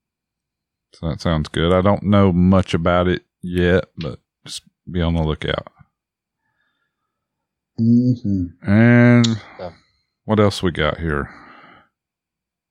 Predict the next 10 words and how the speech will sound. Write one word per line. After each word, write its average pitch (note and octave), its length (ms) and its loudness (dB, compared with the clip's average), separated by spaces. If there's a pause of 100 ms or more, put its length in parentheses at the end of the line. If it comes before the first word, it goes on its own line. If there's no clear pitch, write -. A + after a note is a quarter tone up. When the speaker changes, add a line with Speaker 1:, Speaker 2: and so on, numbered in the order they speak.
(200)
Speaker 1:
Scott G2 400 -2
Graham G2 400 2
is E2+ 120 -2
back F#2 300 -2
on F#2 200 0
Team G2+ 380 0
A F#2+ 140 0
Main G2 220 2
Hobbies. G2 540 -4 (640)
Speaker 2:
Yep. A#2+ 360 4